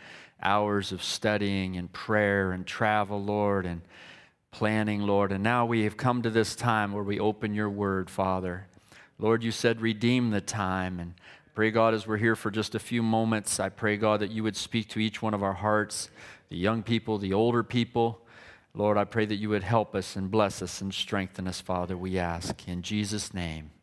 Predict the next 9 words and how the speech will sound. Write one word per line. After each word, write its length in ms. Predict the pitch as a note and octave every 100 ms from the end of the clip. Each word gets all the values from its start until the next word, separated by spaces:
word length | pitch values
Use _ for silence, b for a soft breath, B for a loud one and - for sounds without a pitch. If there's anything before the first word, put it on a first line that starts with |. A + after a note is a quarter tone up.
| b b b _ -
amen. 460 | E2+ E2+ D#2+ D#2 - b b b b b b _ - B B _
Praise 280 | F#2+ G2+ F#2
the 60 |
Lord. 220 | F#2+ F#2
Exodus 520 | F2+ B2 - G#2+ G#2+ -
chapter 380 | C3+ A#2 - A2
three, 320 | - B2+ C3
verse 360 | A#2 A#2 -
one. 380 | A2 A#2+ C#3 D3